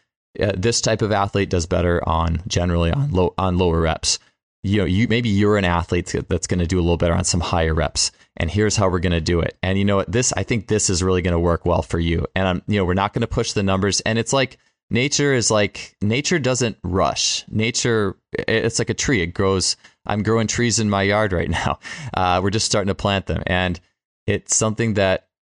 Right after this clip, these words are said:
grows, uh, slowly, and it's over time, and it doesn't, it's not something that turns in two seconds. So I, I know it's not like, that's probably not like the exact recipe or formula, but those are some things that I've found that are really interesting. And I just think that the more,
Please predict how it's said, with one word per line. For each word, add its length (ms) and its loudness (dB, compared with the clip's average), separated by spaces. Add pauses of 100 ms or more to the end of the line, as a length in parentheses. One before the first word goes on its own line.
grows, 500 0 (100)
uh, 200 0
slowly, 760 2
and 140 0
it's 160 -4
over 220 0
time, 540 0
and 100 0
it 120 -4
doesn't, 540 0
it's 160 -4
not 180 -2
something 200 0
that 120 0
turns 300 -2
in 60 0
two 160 -2
seconds. 580 -4
So 320 0
I, 240 0
I 40 0
know 160 2
it's 180 -4
not 180 0
like, 220 0
that's 140 -2
probably 260 0
not 180 0
like 140 0
the 80 0
exact 420 -2
recipe 560 -2 (260)
or 140 0
formula, 640 0
but 120 -2
those 180 0
are 60 0
some 180 -2
things 200 -2
that 100 2
I've 160 2
found 320 0
that 80 2
are 80 2
really 180 2
interesting. 480 -2
And 80 0
I 60 0
just 180 -4
think 200 -4
that 240 0
the 80 0
more, 380 0